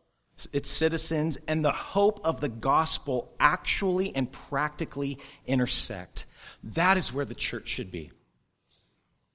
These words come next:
That's where the church should be. The needs of the people of our city,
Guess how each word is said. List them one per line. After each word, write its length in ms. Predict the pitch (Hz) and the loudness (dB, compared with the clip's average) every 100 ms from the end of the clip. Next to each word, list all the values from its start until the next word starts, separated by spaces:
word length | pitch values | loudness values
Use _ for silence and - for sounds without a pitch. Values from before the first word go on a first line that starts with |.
| _ _ _ _ _ _ _ - | _ _ _ _ _ _ _ -2
That's 280 | 160 - | 0 0
where 100 | 175 | -2
the 80 | 151 | -2
church 280 | 147 - - | -4 -6 -6
should 200 | - 120 | -8 -8
be. 240 | 101 82 _ _ _ _ _ _ _ _ _ _ _ _ _ _ - _ _ _ _ _ _ _ _ - | -10 -14 _ _ _ _ _ _ _ _ _ _ _ _ _ _ -20 _ _ _ _ _ _ _ _ -2
The 120 | 139 | 0
needs 580 | 143 151 165 175 160 147 | 2 4 2 2 0 -2
of 60 | |
the 60 | 135 | -4
people 300 | - 139 156 | -4 -6 -4
of 120 | 117 | -4
our 100 | 135 | -4
city, 480 | 123 - 107 - | -4 -6 -6 -12